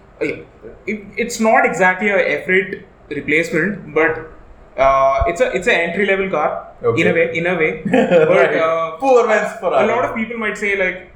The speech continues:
Speaker 1: like, Ferrari might have already, has already used a V six in their car, but that was Dino, and it was not exactly a Ferrari. If you remember, it was a
Speaker 2: But it,
Speaker 1: sub-brand.
Speaker 2: it came with a horse.
Speaker 1: Came with a horse? No, it didn't.
Speaker 2: Oh.
Speaker 1: It actually didn't come with a prancing horse logo on it. It, it was branded as a Dino.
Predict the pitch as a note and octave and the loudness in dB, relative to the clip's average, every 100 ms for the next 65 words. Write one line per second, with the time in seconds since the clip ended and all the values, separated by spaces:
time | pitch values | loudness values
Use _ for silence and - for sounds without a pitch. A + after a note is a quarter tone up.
0 | - D3 - F3 D3 E3 F3+ E3+ E3 E3 | -12 -12 -6 0 2 4 2 0 0 0
1 | C#3+ C#3 D3+ D3 - - E3 E3+ D#3 F3+ | -2 -2 -6 -6 -14 -6 -2 2 2 2
2 | F#3+ E3 F3 E3+ C#3 C#3 F3 F3 C#3+ D3+ | 0 0 -2 -2 -2 -2 -2 -4 -4 -2
3 | C#3 C#3 D3+ E3 D3 D#3+ G#3 F3 D#3+ D#3+ | 0 2 2 2 0 2 -2 -2 -4 0
4 | E3+ C3 - - - - D#3 E3 G3+ F#3 | 2 0 -2 -12 -10 -2 -2 0 0 0
5 | D#3+ F3+ F3+ E3 D3 D3 F3 F3 C#3 C3 | 2 2 0 0 0 0 -2 0 0 0
6 | C3 A#2 A#2 - - - - - C#3 F3 | 0 -2 -8 -14 -20 -20 -20 -16 -2 0
7 | E3 C#3 C3 D#3 G#3 - G#3 G#3 F#3+ C#3+ | 0 2 0 4 4 4 4 2 2 0
8 | C3+ E3 - G3 G#3+ D#3+ D3+ C#3 - - | -2 -8 -6 -4 0 2 2 2 -2 -12
9 | - - D3 D#3 D#3+ E3 D#3 F#3+ A3 G3 | -12 -10 -8 -12 -12 -12 -8 0 2 4
10 | F#3 B2+ A#2+ - G3+ F#4 G#3+ G3+ C#4 C#4 | 0 -4 -8 -2 2 4 4 2 -4 -4
11 | B3+ A#3+ - G#3 A3 A3+ G#3+ F3+ F3+ D#3 | -6 -6 -6 -2 0 2 2 2 0 0
12 | F#3 F3 D#3+ D3+ D3 - - - C#3 C3+ | -2 -2 0 0 -2 -10 -16 -10 -2 0
13 | C3+ C3+ B2+ A#2 A#2 - - F#3+ F#3 G3+ | 0 0 0 0 -2 -10 -2 0 2 2
14 | A3+ B3 E3+ D#3+ D3 D#3 F3+ F#3+ F#3+ F#3 | 4 2 2 -2 0 0 0 0 0 -4
15 | C#3 C#3 C3+ A2+ | -6 -6 -6 -8